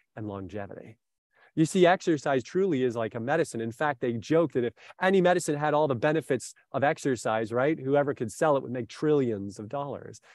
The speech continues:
if you could put it in a pill. But we don't need a pill. The beauty of movement gives you so many other benefits, not just all of this reduction of these diseases, but it improves so many intangibles, right?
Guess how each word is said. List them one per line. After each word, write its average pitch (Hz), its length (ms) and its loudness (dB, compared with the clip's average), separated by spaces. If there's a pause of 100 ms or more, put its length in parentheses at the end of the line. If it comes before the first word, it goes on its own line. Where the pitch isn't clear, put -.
if 127 120 -8
you 123 80 2
could 107 80 -6
put 143 100 0
it 135 100 4
in 120 60 -8
a 101 60 -8
pill. 113 440 -4 (640)
But 143 80 -6
we 180 80 0
don't 143 140 2
need 127 120 -2
a 101 40 -6
pill. 123 360 -8 (920)
The 135 80 2
beauty 180 460 2
of 135 100 4
movement 147 540 2
gives 127 180 -4
you 143 80 -2
so 180 320 -6
many 170 160 0
other 135 160 -2
benefits, 127 460 -2
not 247 200 2
just 202 220 0 (240)
all 196 280 6
of 180 80 4
this 165 180 0
reduction 131 880 -2 (320)
of 131 80 2
these 127 180 4
diseases, 143 640 0 (240)
but 185 100 2
it 254 120 4
improves 233 500 2
so 262 320 2
many 247 320 2
intangibles, 180 1120 2 (400)
right? 185 320 4